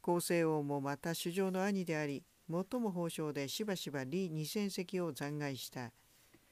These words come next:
そこで公孫公は中将を陥れようと思って、主上に、「公正王の宰相が務まるのは当中将だけでございましょう」と言った。公正王はもともと中将が大樹であると聞いていたので、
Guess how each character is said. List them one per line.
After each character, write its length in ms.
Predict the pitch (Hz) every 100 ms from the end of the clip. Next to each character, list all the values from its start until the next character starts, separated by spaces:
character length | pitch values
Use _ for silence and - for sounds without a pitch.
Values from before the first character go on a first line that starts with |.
| - _ -
そ 160 | - 202
こ 100 | 226
で 100 | 220
公 200 | 226 220
孫 160 | 214 208
公 240 | 190 175
は 140 | 160 151
中 340 | - 247 233
将 240 | 196 160 143
を 20 |
陥 420 | 143 196 - 190
れ 140 | 185
よ 160 | 185 175
う 40 |
と 140 | 143 139
思 140 | 147
っ 40 | 156 _
て、 240 | 143 135 - _
主 180 | - 170
上 220 | 156 151
に、 240 | 135 135 - _ _ _ _
「公 200 | 180 175
正 220 | - 170
王 140 | 160 151
の 140 | 151
宰 240 | - 190
相 200 | 185 175
が 120 | 156 147
務 320 | - 185 190
ま 80 | 180
る 120 | 156
の 120 | 147
は 200 | 139 123 - - -
当 260 | 262 240
中 260 | - 247 226
将 140 | 170
だ 180 | 151 175
け 140 | 277
で 120 | 277 208
ご 140 | 160
ざ 140 | 160
い 60 | 147
ま 100 | 139
し 100 | -
ょ 80 | 135
う」 60 | 117
と 100 | 180
言 80 | 143
っ 40 | -
た。 220 | 135 120 - - - - _ -
公 180 | 165 160
正 220 | 165 151
王 100 | 143
は 120 | 139
も 140 | 143
と 120 | 151 160
も 100 | 160
と 120 | 156
中 200 | 196 185
将 120 | 160
が 120 | 151
大 240 | 165 226 220
樹 120 | 180
で 140 | 165
あ 80 | 165
る 80 | 151
と 140 | 147
聞 160 | - 170
い 40 |
て 120 | -
い 100 | 160
た 160 | - 160
の 140 | 143
で、 200 | 135 131